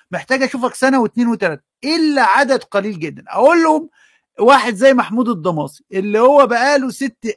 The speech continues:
بقاله معايا اربع سنوات وبيكتب، وراح عمل كورس على قناتي على اليوتيوب، ورحنا عاملين بلاتفورم سوا اسمه Education Hub،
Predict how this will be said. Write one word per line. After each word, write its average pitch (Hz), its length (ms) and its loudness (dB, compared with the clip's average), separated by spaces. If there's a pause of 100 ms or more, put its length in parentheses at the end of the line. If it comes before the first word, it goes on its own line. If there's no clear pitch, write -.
بقاله 220 380 -2
معايا 233 360 -2
اربع 247 440 -4
سنوات 233 480 -4 (440)
وبيكتب، 247 800 0 (100)
وراح 254 400 4
عمل 302 160 2
كورس 285 340 -8
على 220 180 -2
قناتي 254 360 -2
على 226 160 0
اليوتيوب، 269 480 -2
ورحنا 247 380 0
عاملين 214 760 -2
بلاتفورم 269 640 0
سوا 277 480 2
اسمه 240 260 -6
Education 214 380 -8
Hub، 151 180 -10